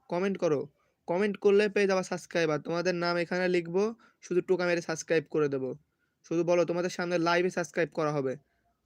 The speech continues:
অন্য, আমার অন্য একটা আইডিতে। এবং ফ্রি, আহ, ই ফুটবল গেম নিয়ে প্রতি সপ্তাহে তিন দিন লং ভিডিও ছাড়া হবে এবং কিছু শর্ট ভিডিও ছাড়া হবে। সকলে আমাদের সাথে থাকবে,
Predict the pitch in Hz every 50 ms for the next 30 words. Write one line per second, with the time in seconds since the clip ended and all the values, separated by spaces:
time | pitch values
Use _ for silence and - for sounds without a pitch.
0 | _ - - 156 156 156 156 160 160 160 160 156 156 156 151 - 165 156 151 151
1 | 147 156 170 165 156 165 165 156 - - 170 156 175 170 - - - - _ -
2 | 143 143 143 135 - 170 160 - - 185 165 165 180 190 190 196 196 202 - 180
3 | 156 151 165 165 170 175 185 190 202 214 226 247 _ _ _ _ _ - 170 165
4 | 175 185 175 170 - 185 175 - 180 170 170 175 180 170 170 165 170 170 165 175
5 | 175 175 175 180 175 180 180 180 180 185 185 180 175 170 - 170 170 - - 165
6 | 160 156 165 170 175 165 180 170 170 170 175 170 - 165 151 165 165 165 165 170
7 | 175 - - 160 156 160 170 170 160 170 185 185